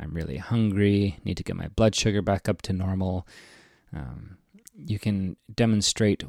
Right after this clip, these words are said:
what it is to make your needs known so that, um, your kids have an example to follow, so that they can also let you know when they have needs of their own. Um, and you can validate,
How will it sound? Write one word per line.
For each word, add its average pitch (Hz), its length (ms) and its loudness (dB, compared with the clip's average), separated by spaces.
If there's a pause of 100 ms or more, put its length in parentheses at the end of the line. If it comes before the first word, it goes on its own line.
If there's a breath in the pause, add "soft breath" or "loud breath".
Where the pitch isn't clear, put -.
(180)
what 107 160 2
it 95 120 2
is 95 320 2
to 90 480 0 (160)
make 101 340 -4
your 98 80 0
needs 95 340 -2
known 123 400 2 (320 soft breath)
so 95 220 2
that, 90 380 -2 (100)
um, 85 240 -8
your 87 140 -6
kids - 480 -2 (140)
have 95 540 -2
an 98 100 -4
example 98 580 2
to 98 140 -4
follow, 117 460 6 (300 soft breath)
so - 160 0
that 95 180 0
they 110 100 6
can - 160 -2
also 113 360 4
let 101 200 4
you 127 260 6
know 123 340 6 (260)
when 90 320 0
they 120 280 8
have 92 400 2
needs 90 260 0
of 92 100 -4
their 82 180 0
own. 101 300 0 (680 soft breath)
Um, 80 380 -8 (100)
and 98 180 0
you 101 80 2
can 92 300 -2
validate, 98 760 4